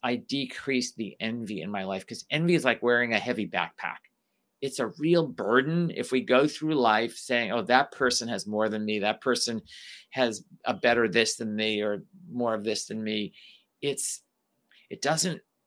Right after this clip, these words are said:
it doesn't enlighten us. It doesn't move us forward, tho-, that kind of, tho-, those trains of thought.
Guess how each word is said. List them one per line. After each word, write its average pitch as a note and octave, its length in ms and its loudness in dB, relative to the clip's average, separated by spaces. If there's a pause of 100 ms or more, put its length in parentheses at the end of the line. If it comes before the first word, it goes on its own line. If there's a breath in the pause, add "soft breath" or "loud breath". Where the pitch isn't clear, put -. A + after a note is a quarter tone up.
it B2 120 -10
doesn't D#3 300 0
enlighten A2+ 520 4
us. - 220 -6
It G#2+ 60 -8
doesn't D#3+ 220 6
move C#3 160 4
us C3+ 120 4
forward, A#2+ 460 10
tho-, A2 260 4
that B2 200 6
kind C3 360 0
of, F#2+ 160 0
tho-, A#2+ 240 4
those B2+ 240 4
trains B2+ 460 -2
of A2 100 -2
thought. G#2 500 4